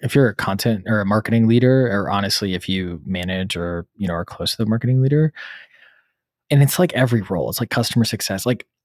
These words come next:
product and sales just naturally get a seat at the table. They become so central just because, like, that's just, you know,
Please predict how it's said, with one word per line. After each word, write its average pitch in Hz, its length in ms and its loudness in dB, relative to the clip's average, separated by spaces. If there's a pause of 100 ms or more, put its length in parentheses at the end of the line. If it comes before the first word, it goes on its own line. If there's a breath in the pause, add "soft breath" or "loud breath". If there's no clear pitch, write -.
(120)
product 196 360 2
and 147 120 6
sales 117 460 2
just - 220 -2
naturally 104 600 2
get 95 140 -4
a 98 40 -4
seat 98 240 -4
at 90 100 -8
the 92 80 -6
table. 82 580 -8
They 104 100 -2
become 104 760 0
so 123 200 2
central 101 640 -2
just - 200 -6
because, 95 680 -4
like, 92 360 -8
that's 90 240 -6
just, - 380 -6 (140)
you 107 80 -6
know, 80 200 -10